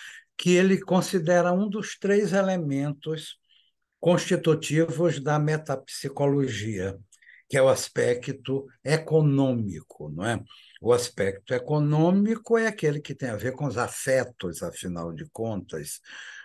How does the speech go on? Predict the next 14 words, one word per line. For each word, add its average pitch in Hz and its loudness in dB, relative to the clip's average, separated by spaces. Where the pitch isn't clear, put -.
O 127 2
aspecto 123 0
econômico 160 0
é 190 2
aquele 139 -2
tem, 139 -6
é 131 -4
aquele 123 -4
que - -12
tem 117 -6
a 110 -4
ver 131 -4
com 143 -4
as 143 -4